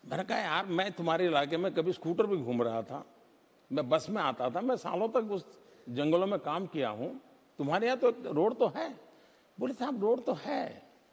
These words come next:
लेकिन अब हम केले की खेती करते हैं और केले हमारे export होते हैं, तो इस रोड पर हम जाते हैं तो truck में केले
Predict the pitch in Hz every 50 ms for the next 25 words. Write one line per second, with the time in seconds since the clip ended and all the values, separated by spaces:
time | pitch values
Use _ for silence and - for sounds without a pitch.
0 | _ _ _ _ _ _ _ _ - - - - _ _ _ - 151 160 180 170
1 | 214 202 202 190 190 208 202 - - 208 240 269 294 311 208 226 202 - - 190
2 | 214 254 254 185 - - - - - - - - - - - - _ _ _ _
3 | _ _ _ _ _ _ _ _ _ _ _ _ _ _ _ _ - 202 180 -
4 | - 196 226 269 294 254 214 226 247 240 233 196 151 - - 226 220 160 147 156
5 | - - 110 95 - - - - - - _ _ _ _ _ _ _ _ _ _
6 | _ _ _ _ _ _ _ _ _ _ _ _ - 240 233 214 214 254 - -
7 | 202 196 208 208 220 220 247 233 196 208 202 151 147 151 156 160 - 226 214 175
8 | 151 156 185 208 262 - - - - - - 202 180 139 - - 170 170 143 -
9 | 180 208 226 233 214 - - 165 170 160 160 190 226 302 320 - -